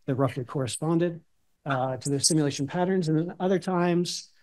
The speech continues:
uh, there was sort of, uh, strange perception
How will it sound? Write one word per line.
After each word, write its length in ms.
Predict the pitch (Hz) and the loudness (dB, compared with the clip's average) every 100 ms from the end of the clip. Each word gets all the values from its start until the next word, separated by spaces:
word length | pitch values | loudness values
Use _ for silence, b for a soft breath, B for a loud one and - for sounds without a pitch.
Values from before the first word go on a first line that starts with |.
| b - | b -4
uh, 380 | 151 147 147 | 0 2 2
there 160 | 147 156 | 2 0
was 160 | 143 - | 2 2
sort 260 | 180 165 | 2 2
of, 440 | 156 151 143 139 - | 2 2 0 -6 -6
uh, 320 | 151 143 135 | -2 0 0
strange 540 | 139 - 170 165 147 - _ - | -2 -2 0 2 0 -6 _ -2
perception 760 | 151 170 - 170 151 147 139 | 2 2 2 0 2 2 0